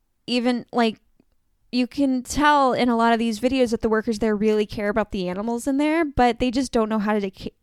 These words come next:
to take care of them. And whether you're well-intentioned or not, if you're not properly taking care of the animal, that animal is going to suffer. In the worst of these places, the animals are often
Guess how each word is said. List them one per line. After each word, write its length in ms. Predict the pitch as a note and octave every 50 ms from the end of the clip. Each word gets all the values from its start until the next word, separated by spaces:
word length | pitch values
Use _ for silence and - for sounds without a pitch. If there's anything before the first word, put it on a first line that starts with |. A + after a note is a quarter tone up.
| _ _
to 120 | - A#3
take 200 | - - G3 F#3
care 220 | - G#3 G3 G3+ G3+
of 140 | G3 -
them. 220 | - B2+ B2 B2+ - _ -
And 320 | F#3+ G#3 G3+ G3+ G3 F#3+ -
whether 300 | - - G#3+ G#3+ G3+ A3+
you're 200 | A3+ A3 G#3+ G#3+
well-intentioned 680 | G#3 G#3+ G#3+ G#3+ A3 G#3+ G3 A3 G3+ G3+ - - G#3 F3+
or 80 | F#3+ F#3
not, 400 | G3 A3 A3+ G3+ F#3 F3 E3+ -
if 200 | - G#3 - -
you're 240 | A3 G3+ G3 G3
not 380 | F#3+ - - - G#3 G3+ - _
properly 440 | - A3 G#3 G#3 G#3+ G3+ G3 F#3+ F#3+
taking 300 | - - G#3 - G3 F3+
care 260 | - G#3 F#3+ F#3+ F#3
of 80 | F3+ F3+
the 160 | E3+ E3+ F3+
animal, 300 | F#3 F#3 F#3 F3 E3+ D#3+
that 160 | F#3+ F#3 -
animal 320 | - G#3 A3+ A3+ A3 G#3
is 100 | G3 F#3+
going 220 | - F#3+ E3+ E3 D#3
to 60 | -
suffer. 500 | - - - - F#3 - - - - A#3 _ _ - - _ - - - - - - - _ _ _ _ _ _ _ _ _ _ _ _ _ _ _ _ _ _ _ _
In 460 | - A#3+ B3+ C4+ C4 C4 C4 A#3 G3+ - _
the 120 | - A3+ A3
worst 440 | G#3+ G3+ C4 C#4+ E4 E4+ - -
of 100 | C#4 A#3+
these 220 | G3+ A3+ A3 - -
places, 640 | - A3 G3 G#3 F#3+ - G#3+ F#3+ F#3+ F#3+ G3 - -
the 320 | - A3 G3 G#3 G#3 G3+ F#3+
animals 360 | G#3 G#3+ G#3+ G#3+ G#3+ G#3+ G3+
are 140 | A3 G#3+ G#3
often 680 | F3 F3 F#3 F#3+ - - G3 F3+ F3 F3+ F#3 G3 G3